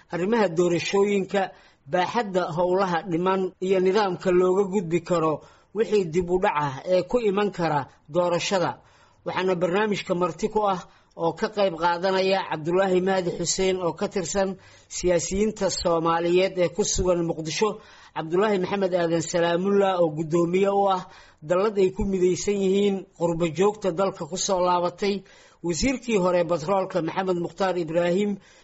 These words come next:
iyo ugu dambeyntii Professor Cabdiraxmaan Cabdulaahi Dhubad oo ka mid ah aqoon-yahanada Soomaaliyeed.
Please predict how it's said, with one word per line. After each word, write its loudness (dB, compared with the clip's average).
iyo 0
ugu 0
dambeyntii 0
Professor -2
Cabdiraxmaan -2
Cabdulaahi 0
Dhubad 0
oo 0
ka -4
mid 0
ah 0
aqoon-yahanada 0
Soomaaliyeed. -2